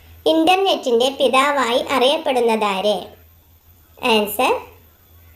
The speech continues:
വിൻഡൻ സർഫ്. ബില്യൺ ബീറ്റ്സ് എന്ന പ്രശസ്തമായ വെബ് പത്രം ആരുടേതാണ്?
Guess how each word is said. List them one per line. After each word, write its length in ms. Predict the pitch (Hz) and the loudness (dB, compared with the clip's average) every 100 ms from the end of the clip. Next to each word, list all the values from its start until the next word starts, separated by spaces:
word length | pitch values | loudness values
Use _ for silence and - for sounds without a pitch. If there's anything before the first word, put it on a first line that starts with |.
| _ _ _ _ _ _ - - - | _ _ _ _ _ _ -20 -8 0
വിൻഡൻ 480 | 247 240 269 440 453 | 2 4 4 2 2
സർഫ്. 460 | 247 220 220 - - - _ _ - - _ _ _ _ _ _ - - - _ - - - - - - | 0 0 -2 -8 -12 -14 _ _ -20 -20 _ _ _ _ _ _ -20 -20 -20 _ -20 -20 -20 -20 -20 -4
ബില്യൺ 520 | 262 320 330 370 381 | 0 2 2 2 2
ബീറ്റ്സ് 440 | 311 269 269 - 262 | 0 0 0 -6 -2
എന്ന 180 | 240 254 | 0 2
പ്രശസ്തമായ 920 | 247 247 302 302 - 339 285 277 277 | 2 2 2 0 0 0 2 2 4
വെബ് 320 | 254 226 269 | 2 0 2
പത്രം 480 | 277 214 233 254 320 | 0 2 0 0 -2
ആരുടേതാണ്? 920 | 269 247 240 240 240 220 202 202 202 | -2 0 2 2 2 0 -2 -4 -6